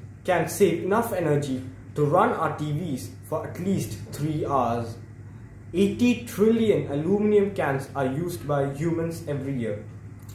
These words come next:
Fact number three, American companies alone use enough paper to recycle the earth three times. It's a good thing that businesses are moving towards going paperless,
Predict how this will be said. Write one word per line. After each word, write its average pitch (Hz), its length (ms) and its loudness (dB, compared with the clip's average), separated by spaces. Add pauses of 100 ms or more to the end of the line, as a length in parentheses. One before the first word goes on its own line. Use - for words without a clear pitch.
(220)
Fact 180 280 4
number 190 300 2
three, 117 280 -6 (920)
American 233 560 4
companies 180 640 0 (440)
alone 156 440 6
use 151 280 -4
enough 170 380 0
paper 165 480 0 (260)
to 175 60 0
recycle 180 800 2
the 160 180 0
earth 151 240 2 (300)
three 147 500 0 (200)
times. 113 480 -6 (480)
It's 175 140 -2
a 220 80 4
good - 260 0
thing 196 180 6
that 170 220 2
businesses 180 460 -2
are 151 140 2
moving 165 400 0
towards 160 440 0
going 143 360 2
paperless, 135 520 -6